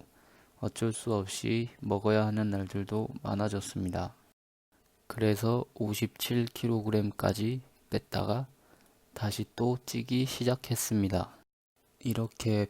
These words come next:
빠지는 것보다 찌는 게 더 쉽다 보니 방법을 좀 바꿔보자 생각했습니다. 연말 연초에 약속이 계속 지속될 것이고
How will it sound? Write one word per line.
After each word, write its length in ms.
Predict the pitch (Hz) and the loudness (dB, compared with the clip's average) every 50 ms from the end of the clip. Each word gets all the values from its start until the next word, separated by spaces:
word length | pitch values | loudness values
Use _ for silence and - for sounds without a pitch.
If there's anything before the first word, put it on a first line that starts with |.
| - | 2
빠지는 600 | - 113 123 120 - 123 117 117 117 113 113 110 | 2 2 2 4 4 4 4 4 4 4 2 2
것보다 840 | 101 - 104 - - - - - 101 98 - 98 95 95 92 110 - - - _ _ - | 2 0 0 0 -2 -6 -4 -2 -2 2 2 4 4 4 2 -2 -6 -12 -20 _ _ -12
찌는 380 | - - 127 123 123 123 120 110 | -8 -4 -2 2 2 2 2 4
게 160 | 110 110 104 101 | 4 2 2 2
더 180 | - - 107 98 | 0 0 0 0
쉽다 480 | 95 - - 123 - - - - 113 110 | 0 -2 -4 -4 -6 -4 -2 0 0 2
보니 460 | 110 101 101 98 101 98 95 95 104 - _ - - - - - _ _ _ _ _ | 2 0 0 0 2 2 0 0 -2 -6 _ -20 -20 -20 -20 -20 _ _ _ _ _
방법을 580 | - - 101 101 98 107 110 104 110 110 107 104 | -4 -2 -2 0 2 2 2 2 2 0 -2 -2
좀 260 | - - 107 104 101 | -2 -2 -2 -2 -2
바꿔보자 760 | - - 98 98 - - - 107 104 104 101 98 101 101 101 | -2 -2 -2 -2 -2 -2 -2 0 0 0 0 2 2 2 2
생각했습니다. 960 | 101 - 101 104 101 107 98 - 113 - - 104 98 95 90 87 92 87 - - _ _ _ _ - | 2 0 -2 0 0 0 0 -2 -6 -6 -4 -2 -2 -2 0 -2 -2 -4 -4 -10 _ _ _ _ -4
연말 520 | 113 107 104 107 110 117 117 117 117 110 | -2 0 0 2 2 2 4 4 4 4
연초에 760 | 104 101 101 101 - - - 107 107 104 101 101 98 101 110 - _ - - | 2 2 0 0 -2 -2 0 2 2 2 2 2 0 -2 -6 -10 _ -8 -2
약속이 560 | 98 95 92 - - - 117 110 107 110 107 - | -2 -2 -2 -2 -2 -2 -2 0 0 -2 -2 -2
계속 400 | - - 110 107 104 107 101 - | 0 0 0 0 0 0 -2 -4
지속될 640 | - - - 104 101 107 - - _ - 110 107 101 | -6 -6 -4 -2 -2 -4 -4 -6 _ 2 4 4 4
것이고 680 | 98 - - 101 95 95 98 95 92 - 92 92 98 | 2 0 -2 -4 -2 -2 -2 -2 -2 0 -2 -2 -2